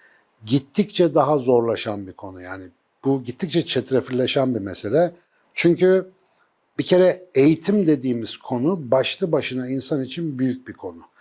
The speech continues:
Neden bu kadar büyük bir konu? Biz kültürel bir canlıyız. Bu ne demek? Sadece genlerimizi bir sonraki nesle aktarıp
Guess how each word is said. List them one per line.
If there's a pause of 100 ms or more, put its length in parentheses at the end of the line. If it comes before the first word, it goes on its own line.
(280)
Neden
bu
kadar
büyük
bir
konu? (400)
Biz
kültürel
bir
canlıyız.
Bu
ne
demek? (400)
Sadece
genlerimizi
bir
sonraki
nesle
aktarıp